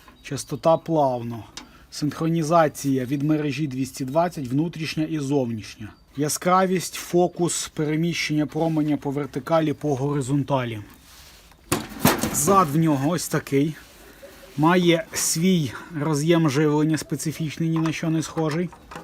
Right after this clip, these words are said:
Сімдесят восьмого року. Запобіжник тут теж незвичний. Запобіжник.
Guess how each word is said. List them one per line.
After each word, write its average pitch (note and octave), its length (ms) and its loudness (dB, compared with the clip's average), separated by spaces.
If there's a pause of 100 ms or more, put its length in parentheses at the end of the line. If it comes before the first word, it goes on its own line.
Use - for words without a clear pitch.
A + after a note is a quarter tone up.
(800)
Сімдесят D#3+ 480 2
восьмого E3 680 4
року. G#2+ 240 -2 (600)
Запобіжник D#3 800 0
тут C#3+ 160 -6
теж D3 360 2
незвичний. D#3 680 0 (3500)
Запобіжник. D#3 1040 2